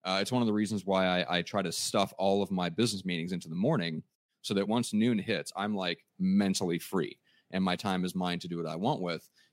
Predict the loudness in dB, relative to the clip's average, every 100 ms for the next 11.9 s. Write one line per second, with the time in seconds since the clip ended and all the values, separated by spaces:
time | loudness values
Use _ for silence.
0 | -6 -2 0 2 4 4 4 2 0 0
1 | 0 -2 -2 0 4 4 4 0 -2 -6
2 | -10 _ _ _ -6 0 2 2 0 -2
3 | -4 -8 _ _ _ _ _ 0 2 4
4 | 4 4 6 4 2 0 0 0 -4 -14
5 | -20 _ -2 2 2 0 -2 0 0 -2
6 | -4 0 0 0 -2 -2 -2 0 -2 -2
7 | -8 -10 -16 -4 0 0 0 -2 0 -2
8 | -6 -6 2 4 4 4 2 0 0 -2
9 | -4 -2 0 0 -2 -2 -2 -2 -4 -2
10 | -2 -2 -2 -4 -2 0 2 2 0 -2
11 | -2 -2 -2 -2 -4 0 2 0